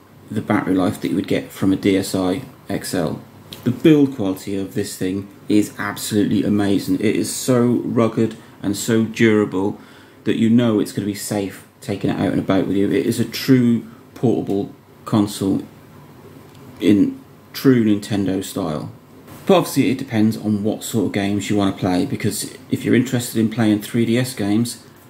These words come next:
then this isn't gonna cut it for you. If, like me, you play more D S games or Game Boy, Game Boy Color, Game Boy Advance, if you've modded your D S I, you can play those on it,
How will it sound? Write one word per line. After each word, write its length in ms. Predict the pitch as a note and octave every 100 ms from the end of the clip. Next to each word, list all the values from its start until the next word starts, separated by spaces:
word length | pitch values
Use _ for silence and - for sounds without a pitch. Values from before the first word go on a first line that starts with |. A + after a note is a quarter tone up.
| -
then 200 | G#2 G2+
this 440 | C3 C3 - - - -
isn't 240 | A2+ G#2 F#2+
gonna 200 | G#2 G#2
cut 200 | - G#2+
it 120 | -
for 100 | G2+
you. 280 | G2+ F2+ - - - - -
If, 280 | C3+ C3+
like 240 | A#2 A#2+ -
me, 200 | B2+ B2
you 280 | A#2+ B2 C3+
play 280 | C3 A#2
more 420 | A2+ A2 G#2+ G#2+ -
D 180 | - B2
S 160 | A#2 -
games 580 | B2+ A#2+ A#2 A#2 - - - - -
or 320 | F#2+ F#2+ F#2+ - - - -
Game 220 | - F#2+ G2
Boy, 220 | G2+ G2+
Game 260 | G2+ G2
Boy 100 | G2
Color, 300 | G2 G#2 G2+
Game 260 | G2+ F#2+ G2
Boy 100 | G2
Advance, 640 | F#2+ G2+ G#2+ - - - - - - - - -
if 200 | A2 -
you've 220 | G2+ F#2+ G2
modded 380 | G#2+ G#2 F#2+
your 100 | G#2
D 160 | G2+ G#2+
S 180 | G#2 A2
I, 180 | G#2+ A2
you 160 | G2+
can 180 | - G2+
play 380 | - G2+ G2+ - - - - -
those 260 | A2 G#2 G#2
on 120 |
it, 100 | A2